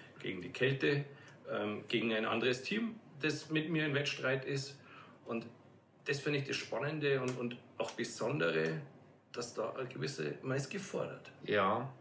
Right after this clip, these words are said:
Speaker 2: also ich, ähm, ich glaub, das ist auch so,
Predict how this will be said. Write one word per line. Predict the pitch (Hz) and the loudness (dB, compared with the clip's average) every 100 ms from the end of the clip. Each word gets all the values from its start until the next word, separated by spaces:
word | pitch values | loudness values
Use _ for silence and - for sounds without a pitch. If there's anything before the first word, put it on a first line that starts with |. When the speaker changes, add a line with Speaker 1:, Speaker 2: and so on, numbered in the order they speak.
| - - | -20 0
Speaker 2:
also | 104 127 | 2 2
ich, | 117 - | 0 -2
ähm, | - 107 104 95 - - - - - - - - - - | 0 2 2 -4 -8 -20 -20 -20 -20 -20 -20 -20 -20 -16
ich | - - | -16 4
glaub, | 101 - | 4 4
das | 104 - | -4 -6
ist | - | -2
auch | - 101 - | 2 2 2
so, | - 101 98 95 | -4 -2 -2 -4